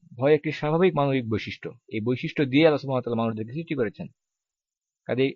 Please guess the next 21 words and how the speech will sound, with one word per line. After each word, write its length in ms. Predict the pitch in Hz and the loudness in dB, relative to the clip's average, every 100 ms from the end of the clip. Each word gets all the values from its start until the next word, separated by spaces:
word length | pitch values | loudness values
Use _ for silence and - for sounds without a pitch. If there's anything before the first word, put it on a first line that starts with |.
| - | -2
এটা 140 | 170 | -2
স্বাভাবিক। 460 | 165 180 160 151 _ _ _ - | 4 4 6 2 _ _ _ -4
অনেক 240 | 127 139 | -2 0
সময় 220 | - 143 127 | 0 0 2
অনেক 180 | 131 | 0
কারণে 220 | 135 127 117 | 2 4 4
আপনি 140 | 120 | 0
ভীত 180 | 120 151 | -2 -2
থাকতে 300 | 143 117 110 | -2 -2 -2
পারেন, 260 | 95 101 - _ _ _ - | 0 -2 -4 _ _ _ -8
কিন্তু 220 | 117 110 | -6 -4
পরিস্থিতি 380 | 127 127 - 120 | -4 -4 -6 -4
যেটাই 260 | 107 135 139 | -2 -2 -2
হোক 140 | 120 | -2
না 80 | 113 | -4
কেন, 200 | 113 120 - _ _ _ _ _ - | -2 -4 -6 _ _ _ _ _ -8
ভয়ের 260 | 107 120 131 | 0 2 2
কারণে 380 | 117 120 127 131 | 2 2 2 -4
আল্লাহর 300 | 95 98 92 | -4 -4 -2
আদেশকে 420 | 113 - 131 151 175 _ _ _ _ - | -2 -6 -6 -8 -10 _ _ _ _ -6
ত্যাগ 160 | 110 | -6